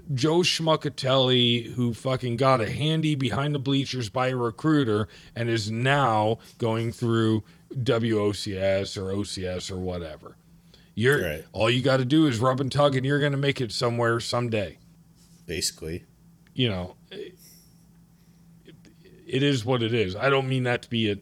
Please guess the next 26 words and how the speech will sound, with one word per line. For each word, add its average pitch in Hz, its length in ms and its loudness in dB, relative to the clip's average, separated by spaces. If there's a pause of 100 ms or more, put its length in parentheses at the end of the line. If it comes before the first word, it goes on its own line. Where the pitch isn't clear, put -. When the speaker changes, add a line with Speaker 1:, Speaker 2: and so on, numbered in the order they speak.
(140)
Speaker 1:
a 101 80 -4
negative 107 540 -2
thing. 104 420 -2
I 107 100 -2
just 104 320 -6 (2250)
Speaker 2:
No, 104 200 -8 (160)
Speaker 1:
it 131 140 -2
is 120 160 2
Speaker 2:
I 107 40 -4
know 120 80 2
Speaker 1:
what 120 60 2
Speaker 2:
what - 80 -6
you're 127 80 -2
saying. 76 300 -4 (680)
Speaker 1:
My, 190 380 4
my 147 180 2
buddy, 113 560 -2 (1080)
not 131 340 2
to 107 100 -10
change 107 360 -4
the 92 140 -10
subject, 85 520 -8
but 104 100 -2
I'm 107 80 -2
going 82 240 -6
to. - 160 -16